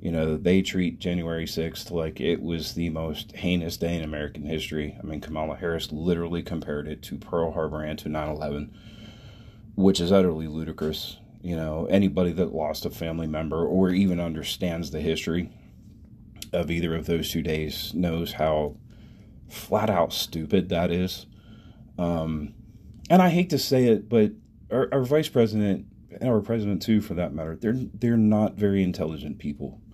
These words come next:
And that scares me too. You know, I want to feel like my leaders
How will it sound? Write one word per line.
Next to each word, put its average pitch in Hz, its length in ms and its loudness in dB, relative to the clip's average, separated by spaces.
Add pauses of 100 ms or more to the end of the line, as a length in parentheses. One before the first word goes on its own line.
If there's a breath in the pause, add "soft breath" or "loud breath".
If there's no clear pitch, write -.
(1120 loud breath)
And 92 520 6 (720)
that 107 440 2
scares 95 420 2
me 80 120 -4
too. 71 300 -10 (680)
You 87 140 -4
know, 73 440 -4
I 110 200 6
want 101 400 2
to 98 140 0
feel 92 320 0
like 85 280 -4
my 87 160 -2
leaders 80 520 -6